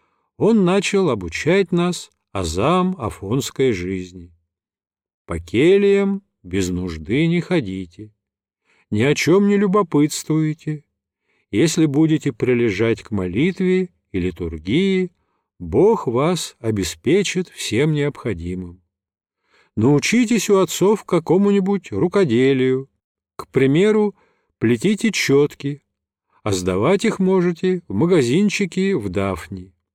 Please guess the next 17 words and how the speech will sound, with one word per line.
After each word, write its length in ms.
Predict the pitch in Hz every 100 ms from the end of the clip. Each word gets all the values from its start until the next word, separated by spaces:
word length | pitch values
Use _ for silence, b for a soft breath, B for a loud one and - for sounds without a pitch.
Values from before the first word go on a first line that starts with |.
| _ _ _ _ _ _ _ _
Он 180 | 117 104
особо 480 | 92 - 135 180 180
чтил 480 | - - 165 175 165 _
статус 600 | - - 107 110 117 -
монаха. 680 | 110 98 95 90 - 95 _ _ _ _ _ _ _ _ _ -
«Монах — 880 | 95 87 85 127 180 185 - - - _ _ _ -
это 320 | 135 175 180
святой 640 | - 123 156 - 156 196
чин 460 | 180 - 175 143 104
в 80 | -
церковной 680 | - 123 113 120 107 101 98
иерархии. 720 | 95 98 90 82 - 82 76 _ _ _ _ _ _ -
На 140 | 90
монахе 800 | 120 127 131 196 170 196 185 185
всё 400 | - - 202 220
стоит, 580 | - - 185 165 120 90 _ _ _ -
неважно, 800 | 117 151 139 196 180 147 104